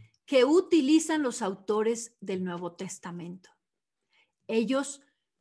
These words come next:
conocen la Septuaginta, la citan y se refieren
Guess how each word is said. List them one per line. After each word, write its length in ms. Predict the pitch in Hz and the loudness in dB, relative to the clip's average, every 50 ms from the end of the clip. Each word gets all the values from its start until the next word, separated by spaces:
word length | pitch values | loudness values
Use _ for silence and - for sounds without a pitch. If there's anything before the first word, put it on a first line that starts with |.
| _ _ _ | _ _ _
conocen 640 | - 170 165 175 190 220 254 294 302 - - 381 403 466 480 480 _ _ _ _ _ _ _ _ | -12 -8 -6 -2 0 2 2 2 0 0 -2 -4 -4 -4 -8 -12 _ _ _ _ _ _ _ _
la 160 | - 202 202 | -4 -4 -4
Septuaginta, 1080 | - - 202 - _ - 190 185 180 - - 240 254 247 247 - 302 349 415 - _ _ _ _ _ _ _ _ _ _ _ _ - | -4 -6 -8 -10 _ -6 -6 -6 -6 -6 -6 -4 -4 -4 -4 -4 -4 -6 -6 -8 _ _ _ _ _ _ _ _ _ _ _ _ -6
la 220 | 202 202 202 190 | -2 -2 0 0
citan 480 | - - - 269 247 226 - 302 320 392 427 - _ _ | -2 -4 -4 -4 -6 -4 -4 -4 -6 -6 -8 -12 _ _
y 80 | 233 220 | -14 -12
se 160 | - - 285 | -8 -8 -8
refieren 840 | 320 320 330 320 - - 269 254 233 220 226 262 294 330 - - | -6 -6 -6 -6 -6 -6 -2 -2 -2 -2 -2 -6 -8 -10 -12 -16